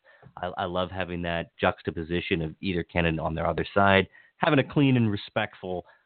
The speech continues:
policy discussion about where they want to take Maryland. So tomorrow night, um, I, I think that Ben Jealous, um, has an opportunity to get a few zingers in and to highlight his position. But, Professor, is it gonna matter?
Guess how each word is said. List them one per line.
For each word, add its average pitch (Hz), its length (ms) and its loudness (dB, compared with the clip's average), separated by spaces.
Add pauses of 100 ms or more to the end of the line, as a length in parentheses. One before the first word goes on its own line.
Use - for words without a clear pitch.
(160)
policy 147 380 0
discussion 90 640 -6
about 92 320 -4
where 104 160 0
they 98 120 0
want 87 180 -4
to - 160 -14
take 80 180 -6
Maryland. 104 480 2
So 104 80 -4
tomorrow 101 340 0
night, 123 420 2 (480)
um, 98 400 -2 (340)
I, 127 180 -4
I 127 100 0
think 135 260 0
that 101 200 0
Ben 123 240 4
Jealous, 113 320 0 (320)
um, 95 380 -6 (220)
has 113 260 -4
an 104 80 0
opportunity 92 720 0 (120)
to 85 320 -2 (460)
get 113 100 6
a 101 60 4
few 98 260 -2
zingers 131 380 4
in 120 500 4
and 92 300 -6
to 95 180 -6
highlight 101 440 -6
his 90 160 -12
position. 107 500 0
But, 104 180 4 (460)
Professor, 135 320 0
is 110 80 0
it 117 80 -4
gonna 123 160 2
matter? 110 440 -2